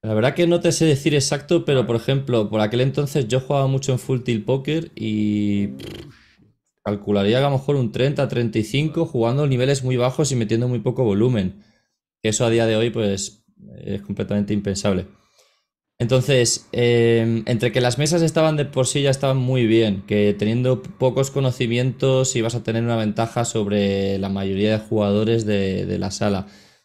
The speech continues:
Speaker 1: que se podía subir stakes muy rápidamente porque como había un nivel tan bajo, eh, si runeabas más o menos bien y seguías estudiando, entre eso y el rayback que ofrecían, pues era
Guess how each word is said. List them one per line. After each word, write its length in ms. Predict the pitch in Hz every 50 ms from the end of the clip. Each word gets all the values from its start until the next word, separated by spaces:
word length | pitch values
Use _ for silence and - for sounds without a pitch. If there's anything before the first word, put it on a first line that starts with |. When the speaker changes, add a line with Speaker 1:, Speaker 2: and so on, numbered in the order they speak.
| _ _
Speaker 1:
que 80 | - 113
se 140 | 104 120 107
podía 260 | 110 117 113 127 131
subir 320 | 131 - 139 139 135 127
stakes 300 | 127 - - 139 135 -
muy 100 | 131 127 120
rápidamente 600 | 123 120 - 135 127 120 123 123 117 113 131 113
porque 400 | 123 123 120 120 113 123 123 123
como 260 | - 107 104 104 101
había 320 | 98 101 104 107 110 110
un 140 | 110 110 107
nivel 260 | 107 107 110 107 104
tan 240 | - 107 107 107 104
bajo, 480 | 113 131 127 - - 139 143 - - -
eh, 380 | - 104 98 90 85 82 90 -
si 200 | - - 107 98
runeabas 440 | 98 98 98 101 104 107 110 107 101
más 160 | 110 104 107
o 60 | 110
menos 240 | 107 107 107 104 104
bien 180 | 120 123 117
y 60 | 101 95
seguías 300 | - 98 92 98 101 104
estudiando, 640 | 101 101 - 107 107 107 110 117 127 143 151 - - _ _ _ _ _ _ _ _ _ _ -
entre 260 | 127 117 104 123 139
eso 180 | 147 - - 131
y 60 | 120 113
el 100 | 110 104
rayback 260 | 120 127 127 139 131
que 80 | - 135
ofrecían, 560 | 127 127 123 - - 135 135 139 143 139 135 -
pues 280 | 113 107 104 - -
era 380 | 107 104 110 107 - - -